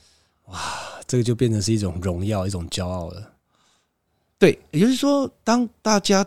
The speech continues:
Speaker 2: 都过去还把盐定位成是一个劳动产业的时候，
Speaker 1: 很低阶。
Speaker 2: 对，可是我们的自我期许，像环境教育是知识产业啊，我卖盐，卖盐，其实我，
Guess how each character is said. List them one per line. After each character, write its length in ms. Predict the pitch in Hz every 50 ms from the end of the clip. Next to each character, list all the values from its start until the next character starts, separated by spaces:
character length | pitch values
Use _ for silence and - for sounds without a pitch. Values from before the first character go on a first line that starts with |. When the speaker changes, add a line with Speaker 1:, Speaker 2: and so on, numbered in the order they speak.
| - -
Speaker 2:
都 220 | - 202 180 151 - _
过 180 | - 180 170 147
去 240 | - - 160 131 - _ _ _ _ _ _
还 220 | - - - - 101
把 240 | - - 104 95 - -
盐 280 | - 98 90 98 113 110 _ _
定 220 | - 196 180 139 123
位 180 | 147 151 127
成 240 | 113 - - 107 107
是 180 | 104 - - 123
一 40 | 110
个 220 | - - 107 98
劳 280 | 92 95 101 98 95 104
动 280 | - - 175 147 110 98 95
产 260 | - - 92 80 71 76 -
业 180 | 151 165 120
的 140 | 87 92 90
时 200 | 85 - - 90
候， 160 | 98 - 120
Speaker 1:
很 120 | 104 101 90
低 240 | - 117 113 110
阶。 460 | 110 104 - 107 101 95 95 98 104 110 - _ - -
Speaker 2:
对， 220 | 110 113 98 82 73 -
可 100 | - -
是 160 | 143 - 254 233 - -
我 160 | 110 107 95
们 180 | 104 117 120 -
的 220 | - 170 147 120 110
自 200 | - - - 190
我 200 | 156 107 95 101
期 200 | 95 - - 123
许， 320 | 135 - 123 101 98 - - -
像 160 | - 185 190
环 180 | - - 147 185
境 160 | 214 226 208
教 240 | - 208 196 202 208
育 80 | 190
是 140 | 175 - 185
知 180 | 160 - - 156
识 180 | 151 160 170
产 300 | 143 - - 98 87 95
业 200 | 107 123 131 117
啊， 240 | 107 104 98 98 104 - _ - _ _ _ _
我 140 | _ 101 107
卖 220 | 120 160 190 196 160
盐， 340 | 123 113 98 95 95 113 120 _ _ _ _ _ _
卖 180 | - 190 185
盐， 220 | 143 110 110 110 - _
其 120 | - - 196
实 260 | 175 156 127 110 98 _ _
我， 180 | - 131 127 -